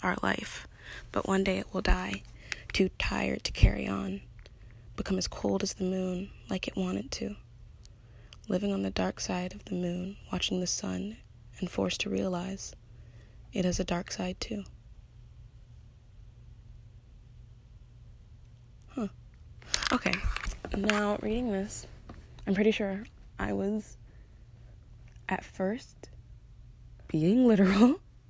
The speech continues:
Like, I was just like, 'cause I wrote, 'cause I think the line, um, "Living on the dark side of the moon, watching the sun stand still," I'm pretty sure that line, like, literally just came to me.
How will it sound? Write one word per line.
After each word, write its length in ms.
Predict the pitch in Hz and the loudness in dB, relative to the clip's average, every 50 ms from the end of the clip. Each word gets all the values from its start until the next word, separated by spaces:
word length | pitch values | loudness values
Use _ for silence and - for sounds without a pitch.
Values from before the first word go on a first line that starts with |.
| - - - - - - - - 262 - - - - - | -20 -18 -18 -18 -18 -16 -12 -12 -10 -10 -8 -10 -6 2
Like, 140 | - 226 208 | 2 4 6
I 80 | 208 202 | 8 8
was 120 | 202 202 | 6 6
just 160 | 202 196 - | 4 0 -2
like, 180 | - 190 190 - - - - - | -2 -4 -4 -4 -12 -16 -6 4
'cause 140 | - 226 | 6 8
I 60 | 220 202 | 8 10
wrote, 240 | 196 202 196 - - - | 8 6 4 2 0 2
'cause 160 | - 214 196 | 2 6 6
I 80 | 208 | 6
think 240 | 202 - 240 214 - | 6 6 4 4 4
the 80 | - 190 | 4 4
line, 420 | 180 175 170 165 160 156 156 151 - | 4 4 4 2 2 2 2 2 2
um, 260 | 170 160 156 156 156 | 0 0 2 2 4
"Living 320 | 156 160 156 165 160 156 151 | 4 4 4 4 2 2 2
on 100 | 156 156 | 0 -2
the 60 | 156 | -2
dark 240 | 147 156 156 - - | -2 -2 -2 -4 -4
side 220 | - - 160 156 | -4 -2 0 0
of 80 | 156 156 | 2 2
the 60 | 151 | 2
moon, 360 | 151 151 151 151 160 160 165 | 2 2 2 2 0 0 0
watching 300 | 160 156 151 - 180 156 | 0 -2 -4 -2 0 0
the 80 | 156 147 | 0 0
sun 200 | - 160 156 151 | 0 -2 -2 -2
stand 280 | - - 160 156 151 | -2 -2 -2 -2 -2
still," 200 | - - 170 170 | 0 0 2 2
I'm 120 | 190 180 160 | 2 0 0
pretty 180 | - 175 180 | 2 2 2
sure 320 | 170 - - 175 165 160 160 - - - - - - - - - - - - - - - - - - | 2 2 0 0 0 -2 -2 -8 -14 -16 -16 -16 -16 -16 -16 -18 -18 -18 -18 -18 -18 -20 -16 -8 -2
that 240 | 190 170 165 170 - | 2 4 4 4 4
line, 480 | - 196 202 208 202 202 196 196 214 220 - - - - - | 2 2 0 0 0 2 2 0 0 -2 -6 -14 -18 -6 2
like, 160 | - 170 165 - | 2 4 6 8
literally 480 | 175 165 165 165 160 165 160 160 160 156 | 8 8 8 6 6 4 2 2 2 0
just 180 | 160 175 - | 0 -2 -6
came 220 | - 185 156 156 156 | -4 -2 0 0 2
to 100 | - 175 | 2 2
me. 180 | 185 185 190 | 2 2 0